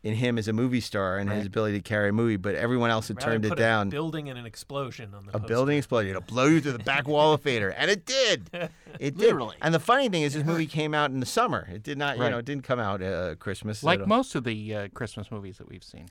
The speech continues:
Speaker 1: That, that, i-, that is absolutely true.
Speaker 3: Yeah,
Speaker 1: So
Speaker 3: th-,
Speaker 1: my
Speaker 3: this
Speaker 1: pick for Thursday is Die Hard.
Speaker 3: Well, let me, let me give a, play a little devil's advocate here, a little bad Santa's, uh,
Speaker 1: <laughs>
Speaker 3: advocate. Uh, I, I
Speaker 1: Bad
Speaker 3: love the
Speaker 1: Steve.
Speaker 3: movie. I absolutely love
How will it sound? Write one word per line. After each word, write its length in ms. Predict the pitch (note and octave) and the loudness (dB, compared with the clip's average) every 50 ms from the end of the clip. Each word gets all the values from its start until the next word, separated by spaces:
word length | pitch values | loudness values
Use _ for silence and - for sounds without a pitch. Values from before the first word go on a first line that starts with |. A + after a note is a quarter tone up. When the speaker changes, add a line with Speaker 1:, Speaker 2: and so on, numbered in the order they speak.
| - | -12
Speaker 1:
That, 300 | - A2+ A2 G2+ G2 - | -6 -4 -2 -2 -4 -4
that, 180 | A2 G#2+ G#2 G#2 | -4 -4 -4 -4
i-, 100 | G#2+ - - | -4 -4 -4
that 200 | A2 A2 G#2+ A2+ | -2 0 0 0
is 180 | A#2 A2 G#2 - | 0 -2 -4 -4
absolutely 440 | - G#2+ A#2 A2+ - - B2+ B2+ A2 | -2 -2 -2 -4 -4 -2 -2 -2 -2
true. 340 | - - G#2 E2+ C2 D#2+ - _ _ _ _ - | -2 -4 -6 -6 -8 -10 -14 _ _ _ _ -18
Speaker 3:
Yeah, 100 | D3+ D3 | -12 -6
Speaker 1:
So 160 | - - A2 | -2 0 0
Speaker 3:
th-, 80 | G#2+ A2+ | 2 2
Speaker 1:
my 180 | C3 C#3+ D3+ | 2 2 2
Speaker 3:
this 100 | D3 - | 0 -2
Speaker 1:
pick 240 | - C3+ C3 B2+ - | -6 -6 -6 -6 -8
for 160 | - - A2+ | -10 -10 -8
Thursday 600 | G2 - B2 B2+ B2+ B2 A2 B2+ B2 A#2+ B2 A#2+ | -4 -2 -2 -2 -2 -2 0 0 2 2 2 0
is 360 | - - F#2+ G2 F#2+ F#2 - - _ _ | -2 -4 -6 -6 -6 -8 -10 -16 _ _
Die 240 | - G#2 F2+ E2 - | -8 -8 -8 -8 -10
Hard. 160 | G2 - - | -10 -10 -10
Speaker 3:
Well, 180 | - G3 G3 G3 | -8 -6 -6 -6
let 160 | G3 A3 G#3 | -6 -6 -6
me, 280 | G3 F3+ D#3+ D3 - - - - - - - - - - - - - - | -4 -4 -4 -6 -6 -10 -16 -20 -20 -20 -20 -20 -20 -20 -20 -20 -20 -20
let 120 | G#3+ F#3+ | -18 -14
me 140 | G#3+ G3 D#3+ C#3 - - - | -12 -12 -12 -12 -16 -18 -16
give 160 | F#3 F3 C3+ | -14 -10 -8
a, 140 | D3 C#3 B2+ B2 A#2+ - - | -8 -8 -8 -10 -16 -12 -6
play 140 | - D#3+ C#3 | -2 0 0
a 60 | C3+ | 0
little 120 | C#3 C3 A#2 | -2 -4 -4
devil's 360 | A2 C#3 B2 A#2 A#2 G#2+ G#2 | -2 -2 -2 -2 -2 -4 -4
advocate 420 | B2 A2 A2 G#2+ C3+ - - B2+ A#2 | -4 -4 -4 -6 -8 -10 -10 -10 -8
here, 340 | A#2+ A#2 A2+ A#2 A#2+ A2+ - - | -8 -8 -8 -8 -8 -10 -12 -14
a 20 | - | -12
little 140 | B2+ A#2+ A2 | -10 -8 -6
bad 260 | G#2+ B2+ A#2 A2 - | -4 -2 -2 -2 -4
Santa's, 600 | - - A#2+ A2 - - A2 G#2 - - - - - - - C#3+ | -6 -8 -8 -8 -10 -12 -12 -12 -14 -16 -18 -18 -18 -14 -6 -2
uh, 40 | - | -2
Speaker 1:
<laughs> 100 | - - | 0 0
Speaker 3:
advocate. 400 | F4 A3+ - E4 - - G#3+ - C#3 F3 | -2 -4 -4 -6 -6 -8 -8 -8 -8 -8
Uh, 80 | A2 A#2+ F#3 - - - - - - - | -8 -8 -10 -12 -14 -18 -20 -20 -8 -2
I, 60 | - F3 E3+ - | 0 0 2 4
I 120 | - - | 4 2
Speaker 1:
Bad 80 | D#3+ D3+ | 4 4
Speaker 3:
love 180 | D3+ D#3 D#3+ E3+ | 4 6 6 6
the 60 | E3 | 4
Speaker 1:
Steve. 100 | D#3+ - | 2 2
Speaker 3:
movie. 300 | D#3 D3 C3 B2 B2 A#2 | 0 0 0 -2 -4 -6
I 200 | - C3 C#3 C#3+ - | -4 -4 -4 -4 -4
absolutely 760 | C3+ D#3 E3 C#3 - - D3+ D3 D3+ C#3 D3 C3+ C3 - - - - D3 | -4 -4 -4 -6 -8 -12 -10 -10 -10 -10 -10 -10 -12 -14 -16 -20 -18 -12
love 320 | C3 B2 B2 B2 B2 A#2 | -8 -6 -6 -6 -8 -10